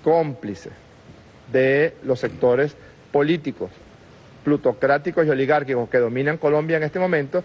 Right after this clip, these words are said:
y también se hace la vista gorda el gobierno de la República de Colombia. Y por supuesto ya aparecen los voceros del Departamento de Estado,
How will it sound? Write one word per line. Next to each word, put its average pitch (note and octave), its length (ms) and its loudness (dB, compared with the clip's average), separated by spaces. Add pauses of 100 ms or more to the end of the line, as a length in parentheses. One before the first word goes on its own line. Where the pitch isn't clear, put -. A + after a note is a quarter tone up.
(280)
y D3+ 100 0
también E3 480 0 (340)
se C#3 220 0
hace D3+ 380 0
la C3+ 140 0
vista B2 300 -2
gorda B2 480 2 (320)
el B2 160 0
gobierno A2 680 0 (260)
de A#2 240 2 (340)
la A#2+ 140 2
República G#2+ 640 -2 (180)
de A#2 120 -2
Colombia. F#2+ 420 -4 (600)
Y F#3+ 60 2
por C#4 180 0
supuesto F#3 420 0
ya B2 220 2
aparecen C#3+ 440 0
los D#3+ 80 0
voceros E3+ 380 0
del C#3+ 140 -2
Departamento A2+ 600 -2
de C#3+ 80 2
Estado, D#3 420 -2